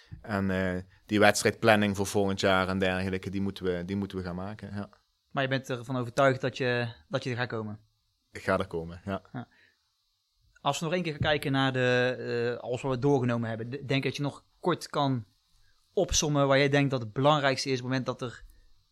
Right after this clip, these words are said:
Speaker 2: dat je tegenslag ervaart?
Speaker 1: Eh, ja, ehm,
Speaker 2: Jouw belangrijkste levenslessen?
Speaker 1: Ja, accepteer het. Eh, eh, zoek de oorzaak en, eh, en de oplossing in eerste instantie bij jezelf. Ehm,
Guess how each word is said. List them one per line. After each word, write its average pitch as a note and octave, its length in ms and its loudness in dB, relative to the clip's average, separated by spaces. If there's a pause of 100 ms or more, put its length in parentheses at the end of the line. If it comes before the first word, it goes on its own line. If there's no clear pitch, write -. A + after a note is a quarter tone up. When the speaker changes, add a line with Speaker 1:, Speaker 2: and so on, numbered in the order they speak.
Speaker 2:
dat - 160 -10
je - 100 -12
tegenslag B2 460 2
ervaart? A2 500 -8 (1200)
Speaker 1:
Eh, G#2+ 280 4
ja, F#2+ 220 2 (140)
ehm, G#2 120 0
Speaker 2:
Jouw C3+ 100 6
belangrijkste C#3+ 420 6
levenslessen? A#2+ 640 0
Speaker 1:
Ja, A#2 300 2 (540)
accepteer B2+ 580 4
het. D3+ 280 -4 (220)
Eh, G2+ 580 0
eh, G2 60 -2
zoek A2 220 -2
de - 80 -4
oorzaak A2+ 520 4
en, G#2 500 -2
eh, F#2+ 340 -4 (460)
en F#2+ 360 -4
de G2 200 -4
oplossing G#2 760 2
in G2+ 120 -2
eerste A2 260 2
instantie G2 360 -2
bij F#2+ 160 6
jezelf. G#2 540 2 (560)
Ehm, G2+ 280 -4